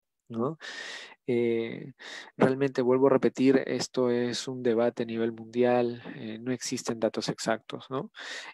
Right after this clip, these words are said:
Eh, con respecto, cuando nosotros evaluamos valores, es importante, como mencionaba hace, hace un momento, tener en cuenta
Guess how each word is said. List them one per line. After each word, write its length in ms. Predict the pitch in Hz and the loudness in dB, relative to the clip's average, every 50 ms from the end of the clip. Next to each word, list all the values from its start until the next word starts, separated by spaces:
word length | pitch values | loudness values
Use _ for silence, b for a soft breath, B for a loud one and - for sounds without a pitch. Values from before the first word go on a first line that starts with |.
| B - | B -8
Eh, 320 | 127 120 117 117 120 - - _ _ _ _ - | -4 -4 -2 -2 -4 -6 -8 _ _ _ _ -10
con 240 | - 139 143 127 117 | -2 -2 -2 -2 -2
respecto, 680 | - 120 - - - 147 139 _ - 147 143 139 - | -4 -4 -2 2 2 2 2 _ 0 0 0 0 -2
cuando 340 | - - 123 120 120 117 117 | -6 -10 -8 -8 -8 -10 -10
nosotros 460 | 120 117 - - 143 - 156 131 120 | -10 -10 -6 -6 -6 -4 -6 -8 -8
evaluamos 480 | 120 113 117 117 123 127 127 131 127 120 | -8 -6 -4 -2 -2 -2 -2 -4 -6 -6
valores, 480 | 120 110 110 120 127 131 131 127 113 - | -4 -4 -2 0 0 0 0 -2 -4 -6
es 160 | 123 - - | -8 -8 -8
importante, 540 | 135 123 123 123 117 - - 131 131 139 135 | -10 -6 -6 -8 -6 -4 -6 -4 -4 -4 -4
como 220 | - 127 120 117 | -4 -6 -10 -8
mencionaba 680 | 117 120 113 - - 117 113 123 123 123 123 123 127 131 | -10 -10 -10 -8 -8 -6 -4 -2 0 0 2 0 0 0
hace, 320 | 127 - - 127 123 123 - | -2 -4 -4 -4 -4 -4 -8
hace 280 | - - 120 - - 127 | -10 -12 -12 -10 -10 -10
un 200 | 127 127 131 127 | -10 -12 -10 -8
momento, 500 | 127 131 143 147 135 123 120 - 127 123 B B B B B B B B B | -6 -4 -2 -2 -2 -2 -4 -6 -8 -8 B B B B B B B B B
tener 260 | - - 123 131 139 | -8 -6 -2 -2 -2
en 140 | 147 143 131 | -2 -2 -4
cuenta 480 | - 139 135 131 139 - 147 147 160 | -4 -4 -6 -4 -4 -4 -2 -2 -4